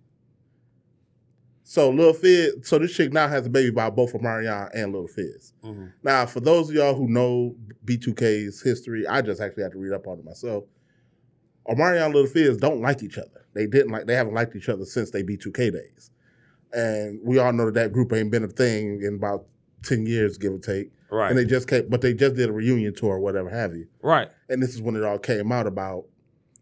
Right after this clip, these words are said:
Speaker 1: Lil Fizz popping Omarion baby mama.
Speaker 2: Right.
Speaker 1: Now, Omarion and his baby mama ain't been a thing in forever.
Speaker 2: Mm-hmm.
Speaker 1: And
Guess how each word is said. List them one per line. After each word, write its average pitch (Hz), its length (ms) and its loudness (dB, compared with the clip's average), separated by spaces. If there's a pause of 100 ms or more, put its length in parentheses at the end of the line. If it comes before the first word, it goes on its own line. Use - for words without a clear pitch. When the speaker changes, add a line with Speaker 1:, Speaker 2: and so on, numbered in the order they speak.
Speaker 1:
Lil 110 240 0
Fizz 107 260 -2
popping 98 520 -6
Omarion 95 680 -10
baby 90 220 -6
mama. 107 300 -4 (160)
Speaker 2:
Right. 113 220 -2
Speaker 1:
Now, 139 320 0 (560)
Omarion 143 420 2
and 139 80 -2
his 135 120 -4
baby 127 200 4
mama 170 300 2
ain't 113 180 -2
been 107 140 0
a 101 60 -4
thing 104 420 -2
in 92 440 -6
forever. 117 400 -2 (280)
Speaker 2:
Mm-hmm. 120 240 -8 (1080)
Speaker 1:
And 110 480 0